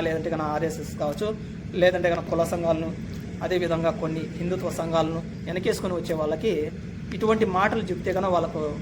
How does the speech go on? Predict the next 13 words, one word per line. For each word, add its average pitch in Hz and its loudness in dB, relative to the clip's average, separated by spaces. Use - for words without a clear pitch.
ఇండియన్ 190 4
కాదు, 160 4
లేదంటే 185 4
కన్నా 190 2
హిందుత్వం 180 2
మీద 160 0
దాడి 170 4
అని 151 -2
విపరీతమైనటువంటి 190 2
కామెంట్స్ 170 0
అయితే 151 0
చేస్తుంటారు 139 -4
కదా. 175 4